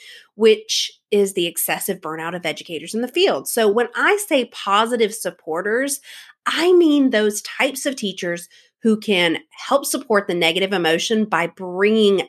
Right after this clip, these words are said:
the change. So this may mean finding the teachers who are solving those problems, explaining to co-teachers that you're looking for solving a problem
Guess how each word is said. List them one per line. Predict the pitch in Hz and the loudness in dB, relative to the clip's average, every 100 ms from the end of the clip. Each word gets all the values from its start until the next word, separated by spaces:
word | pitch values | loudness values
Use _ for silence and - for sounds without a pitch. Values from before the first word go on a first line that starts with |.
| _ | _
the | 170 | -8
change. | - - 185 151 - - - - - - - | -4 -4 -2 -4 -6 -14 -12 -12 -16 -20 -16
So | - 254 | -4 2
this | 320 320 | 2 4
may | 277 | 2
mean | 247 233 226 220 _ - - | 4 4 2 0 _ -12 0
finding | 247 269 277 269 | 2 4 4 2
the | 240 208 208 | 0 -2 -6
teachers | - 214 202 196 - | -8 -2 0 0 -2
who | 214 | -2
are | 190 180 | 0 -2
solving | - - 180 185 185 185 | -6 -4 -2 0 0 0
those | 165 165 - | 0 -2 -4
problems, | - 131 110 - _ - - - - - - | -4 -4 -4 -14 _ -14 -14 -16 -20 -12 -4
explaining | 208 - - 254 262 262 | -2 -2 0 4 4 4
to | 254 | 2
co-teachers | 247 226 233 202 196 170 165 | 0 0 0 -4 -4 -4 -2
that | 180 165 | -2 -2
you're | 185 190 | -2 -4
looking | 185 196 233 233 190 165 147 - _ _ _ | 0 0 2 2 2 2 -2 -10 _ _ _
for | 190 165 | -2 0
solving | - 165 156 156 160 | -2 -2 -2 -2 -6
a | 170 | -8
problem | - 120 98 67 - | -4 -4 -4 -14 -18